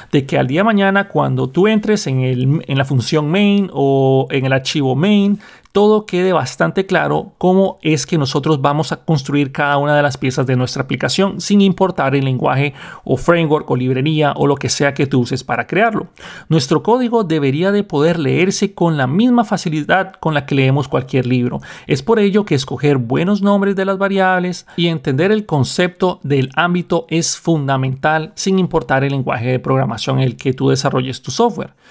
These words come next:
Los nombres de las variables, métodos y clases deben de seleccionarse con cuidado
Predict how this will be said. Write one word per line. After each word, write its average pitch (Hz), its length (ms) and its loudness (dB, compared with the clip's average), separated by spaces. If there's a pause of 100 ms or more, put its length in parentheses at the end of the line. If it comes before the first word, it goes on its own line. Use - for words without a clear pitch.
(160)
Los 147 160 -4
nombres 247 260 -2
de 247 100 0
las 214 200 0
variables, 151 640 -2
métodos 151 600 -2
y 127 80 -8
clases 151 580 -4
deben 165 300 2
de 180 80 0
seleccionarse 139 560 -2 (140)
con 214 160 0
cuidado 147 500 0